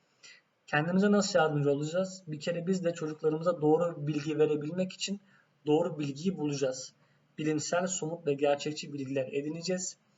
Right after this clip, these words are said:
Yetkili kişilerin, kurumların verdiği bilgileri dikkate alacağız. Haberleri aralıksız ve aşırı tepkiler vererek izlemekten kaçınacağız.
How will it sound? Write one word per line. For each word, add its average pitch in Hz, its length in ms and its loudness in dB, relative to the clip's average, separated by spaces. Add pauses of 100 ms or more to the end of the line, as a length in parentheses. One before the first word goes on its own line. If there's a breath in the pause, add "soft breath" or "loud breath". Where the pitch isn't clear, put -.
(380 loud breath)
Yetkili 196 480 0
kişilerin, 151 500 0
kurumların 170 600 -2
verdiği 160 460 -2
bilgileri 160 440 -6
dikkate 143 400 -4
alacağız. 131 540 -6 (920 loud breath)
Haberleri 185 600 10
aralıksız 190 680 4
ve 196 220 2
aşırı 190 420 0
tepkiler 180 580 4
vererek 175 380 2
izlemekten 180 640 0
kaçınacağız. 170 680 0